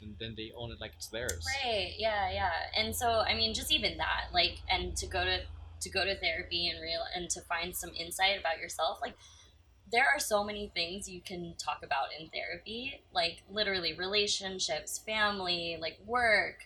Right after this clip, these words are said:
Speaker 1: Right.
Speaker 2: school, you know, um, all, all of these things. We all go through grief,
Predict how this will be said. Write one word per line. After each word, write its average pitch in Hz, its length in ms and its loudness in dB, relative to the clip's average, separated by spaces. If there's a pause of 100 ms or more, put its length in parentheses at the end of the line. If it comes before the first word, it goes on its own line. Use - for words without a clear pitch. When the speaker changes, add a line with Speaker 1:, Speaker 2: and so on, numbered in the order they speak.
Speaker 1:
Right. - 100 -14
Speaker 2:
school, 214 640 4
you 214 140 4
know, 208 340 4 (420)
um, 190 480 6 (840)
all, 220 340 8
all 233 180 8
of 226 80 -2
these 214 200 -4
things. 185 280 4
We 202 120 -2
all 196 200 6
go 196 160 -2
through 175 180 -8
grief, - 360 -8